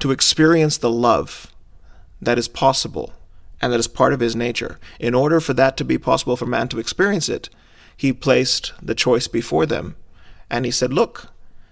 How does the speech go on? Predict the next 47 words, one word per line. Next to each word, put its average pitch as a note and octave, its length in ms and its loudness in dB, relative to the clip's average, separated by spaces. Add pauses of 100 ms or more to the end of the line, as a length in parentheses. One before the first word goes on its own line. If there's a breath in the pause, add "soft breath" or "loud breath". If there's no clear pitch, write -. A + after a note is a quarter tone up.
(140)
everything C#3 440 0
is B2 140 -2
yours, E3 440 -2 (400)
but B2+ 140 0
don't D3 200 6
eat D3+ 140 2
from C#3+ 120 -2
that B2+ 160 2
one B2 180 -4
tree, E3 280 0
because B2 300 -2
if B2+ 80 -4
you C3+ 80 4
eat D3+ 120 2
from C#3+ 120 -4
that C3 180 -2
one B2+ 180 -4
tree, D#3 220 0
and B2+ 120 -2
the A#2+ 40 2
day C#3 200 2
you E3+ 180 6
eat F3 120 0
from B2 200 -8
it, A2+ 180 -10 (540 loud breath)
you C3+ 120 0
will C3 100 0
surely C3 340 -2
die, - 360 -6 (540)
because B2 420 0
then A#2+ 360 -2 (300)
evilness C#3+ 720 -4 (180)
will A#2+ 140 -10
come G2+ 220 -8
into - 160 -12
the G2 100 -8
world. D#2+ 340 -8 (280 soft breath)
Sin B2 320 -4
will F#2+ 100 -6
come D2+ 220 -10
into D#2+ 200 -12
the - 120 -12
world - 320 -10
and - 120 -12
into - 200 -14
your - 80 -14
soul." - 320 -12